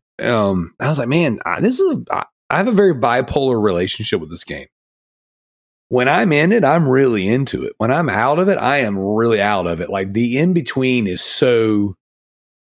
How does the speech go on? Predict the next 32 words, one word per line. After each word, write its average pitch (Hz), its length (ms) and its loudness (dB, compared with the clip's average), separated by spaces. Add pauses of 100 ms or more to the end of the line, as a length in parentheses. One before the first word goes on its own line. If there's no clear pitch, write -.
(140)
like, 78 320 -6
non-existent. 95 840 -4 (240)
<laughs> 185 160 0 (280)
Like, 123 280 -2 (480)
um, 110 420 0 (840)
it's 151 200 -4
like, 170 340 0
it's - 180 2
so 202 200 4
weird. 139 600 2
And 156 140 2
I, 156 140 2
I - 40 4
remember, 170 680 4
like, 139 220 2
the 139 80 2
more 170 240 2
I 170 80 0
play 127 280 2
this, 180 260 0
the 139 100 0
more 135 200 2
I 123 120 2
remember 113 400 2
feeling 131 320 0
the 98 80 -2
same 120 320 0
way 113 100 2
with 110 140 0
the 101 100 2
original 98 360 -2
game. 69 220 -12